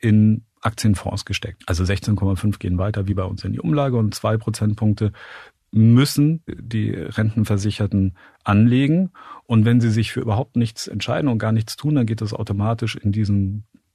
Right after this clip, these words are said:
bekannten Staatsfonds, der heißt A P sieben safa.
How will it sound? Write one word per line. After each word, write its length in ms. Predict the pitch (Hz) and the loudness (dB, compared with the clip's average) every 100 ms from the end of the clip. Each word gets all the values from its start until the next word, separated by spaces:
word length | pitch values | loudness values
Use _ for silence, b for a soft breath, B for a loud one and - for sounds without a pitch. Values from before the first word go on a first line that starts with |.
| - 135 | -20 -16
bekannten 540 | 123 107 107 107 107 | -8 -4 0 0 -2
Staatsfonds, 720 | - 95 101 - - 90 90 | -2 0 0 -2 -2 0 0
der 120 | 90 | -2
heißt 240 | 87 95 - | -4 -6 -6
A 120 | 101 | -6
P 200 | - 98 | -4 -6
sieben 360 | 90 98 95 | -2 -2 0
safa. 500 | 87 87 110 101 110 | 0 0 -2 -2 -4